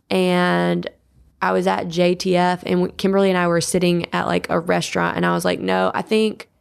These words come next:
I'm not just saying this anymore. Like, Ross is gonna graduate this year. Like, I'm gonna do it. And if Ross decides he doesn't wanna do it, I've already made the decision in my mind.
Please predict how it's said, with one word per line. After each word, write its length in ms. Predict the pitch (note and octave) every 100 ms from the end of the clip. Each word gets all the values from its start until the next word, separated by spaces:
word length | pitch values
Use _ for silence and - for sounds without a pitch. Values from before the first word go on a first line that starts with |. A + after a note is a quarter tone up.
| _ _ _ - -
I'm 260 | E3 G#3+
not 200 | A3+ B3
just 240 | A3 G3+ -
saying 300 | G3 F#3+ F3+
this 160 | E3+
anymore. 480 | E3+ E3+ E3+ A#1+ A#1+
Like, 180 | - E3 E3
Ross 260 | F#3+ F#3+
is 100 | A3+
gonna 160 | B3+ B3
graduate 400 | F#3+ F3+ F3+ F3
this 140 | E3+
year. 120 | F3
Like, 200 | E3 - -
I'm 240 | G3 A#3
gonna 220 | C4+ C#4+ G#3+
do 240 | D#3+ D3+
it. 240 | - - - - -
And 100 | F#3
if 120 | F3+
Ross 380 | F#3+ A3 B3 -
decides 440 | C#4 C4+ B3+ -
he 80 | G#3
doesn't 340 | E3+ E3 G3
wanna 200 | A3 A#3
do 180 | A#3 C4
it, 200 | C#4 C#4 - - - -
I've 140 | G3+
already 360 | B3 B3+ G3+ - - - - - -
made 300 | - F#3+ F#3+
the 80 | G3
decision 480 | F#3+ F#3 F3 F#3 G3
in 80 | F#3
my 140 | E3+
mind. 540 | D#3+ D#3 E3+ F#3 F#3+